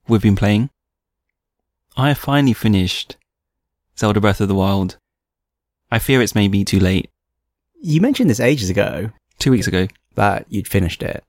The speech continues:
Speaker 2: Anything particularly notable about your finishing it?
Speaker 1: No, I was, I was thinking if, if you had stuff you wanted to tell me, whether I had seen it, spotted it, or come across it.
Speaker 2: I think you've actually seen more than me, because how many shrines did you have?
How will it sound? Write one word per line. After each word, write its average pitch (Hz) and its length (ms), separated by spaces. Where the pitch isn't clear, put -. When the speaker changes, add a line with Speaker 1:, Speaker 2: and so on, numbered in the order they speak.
Speaker 2:
Anything 123 420
particularly 120 680
notable 123 640
about 110 320
your 101 160
finishing 113 460
it? 127 260
Speaker 1:
No, 180 160
I 180 40
was, 180 120
I 170 60
was 175 140
thinking 196 320
if, - 180
if - 160
you 156 60
had 156 120
stuff - 260
you 139 140
wanted 139 340
to - 100
tell 117 280
me, 113 480
whether 110 300
I 113 120
had 110 140
seen 117 260
it, 104 100
spotted 107 400
it, 104 180
or 107 200
come 104 180
across 101 340
it. 98 180
Speaker 2:
I 127 80
think 247 260
you've 131 120
actually 104 240
seen 107 180
more 95 140
than 92 160
me, - 360
because - 560
how 143 140
many 180 120
shrines 165 320
did 165 120
you 147 60
have? 151 400